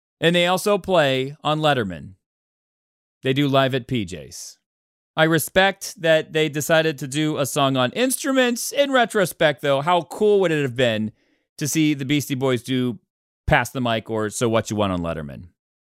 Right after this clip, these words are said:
All right, so, so that's what Check Your Head yielded.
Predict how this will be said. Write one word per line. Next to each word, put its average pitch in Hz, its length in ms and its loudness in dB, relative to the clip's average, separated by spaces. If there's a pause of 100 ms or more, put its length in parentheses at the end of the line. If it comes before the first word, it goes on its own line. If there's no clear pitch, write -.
(360)
All - 100 2
right, 151 220 2
so, 214 240 0
so 220 160 2
that's 285 340 2
what 262 380 2 (220)
Check 226 280 2
Your 214 120 2
Head 160 420 2 (640)
yielded. 110 640 2